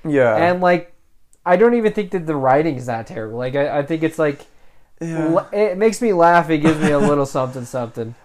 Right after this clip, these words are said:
Speaker 1: Yeah. Well, and I, I think, like, your point, though, is that, like,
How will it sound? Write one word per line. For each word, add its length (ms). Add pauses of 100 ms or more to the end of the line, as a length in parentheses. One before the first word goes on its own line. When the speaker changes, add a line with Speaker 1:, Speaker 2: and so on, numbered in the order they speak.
(140)
Speaker 1:
Yeah. 420
Well, 200
and 140 (200)
I, 200
I 100
think, 200
like, 240
your 120
point, 260
though, 160
is 140
that, 120
like, 240